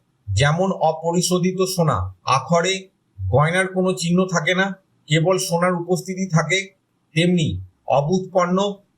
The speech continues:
বা অজ্ঞান মানুষের চেতনায় আত্মার উপলব্ধি প্রকাশ পায় না।"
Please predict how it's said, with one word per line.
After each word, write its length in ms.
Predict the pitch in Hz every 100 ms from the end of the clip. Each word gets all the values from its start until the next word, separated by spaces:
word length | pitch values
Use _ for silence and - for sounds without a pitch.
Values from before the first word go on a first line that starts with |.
| _ _
বা 200 | 101 147
অজ্ঞান 520 | 165 151 147 147 180
মানুষের 440 | 160 147 165 175 180
চেতনায় 540 | 180 160 170 139 92 92 - _ _ _ -
আত্মার 440 | 127 147 - 180
উপলব্ধি 560 | 175 170 185 165 185 196
প্রকাশ 300 | 175 170 160 -
পায় 160 | 139
না।" 240 | 113 92